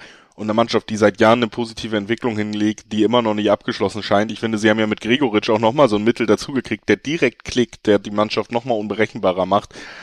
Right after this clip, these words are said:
Du hast einfach auch diese wahnsinnige Standardstärke in der Bundesliga, die super wichtig ist für diesen Verein. Und das kommt alles zusammen bei Freiburg. Ich sehe sie schon als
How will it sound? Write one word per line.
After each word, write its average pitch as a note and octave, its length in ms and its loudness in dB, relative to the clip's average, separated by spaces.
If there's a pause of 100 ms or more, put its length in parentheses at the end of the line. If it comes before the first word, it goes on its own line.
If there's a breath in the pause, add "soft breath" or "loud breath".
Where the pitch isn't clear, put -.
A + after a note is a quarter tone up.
(140 loud breath)
Du A2 120 2
hast A#2 180 2
einfach A#2 300 0
auch A#2 160 2
diese A#2 320 -2
wahnsinnige B2+ 440 0
Standardstärke - 840 0
in G2 80 -6
der G2 80 2
Bundesliga, G2+ 540 -2
die G#2 160 -6
super A#2 420 -4
wichtig A2+ 320 -6
ist - 140 -6
für G2+ 100 -12
diesen G2 240 -14
Verein. G2 400 -2 (480 loud breath)
Und G#2 100 -10
das - 120 -4
kommt C3+ 200 -6
alles E3+ 260 0
zusammen C3+ 280 2
bei C3+ 140 6
Freiburg. A#2+ 500 0 (380 loud breath)
Ich - 80 -10
sehe A#2 260 0
sie A2 140 -4
schon D#3+ 320 0
als - 420 -2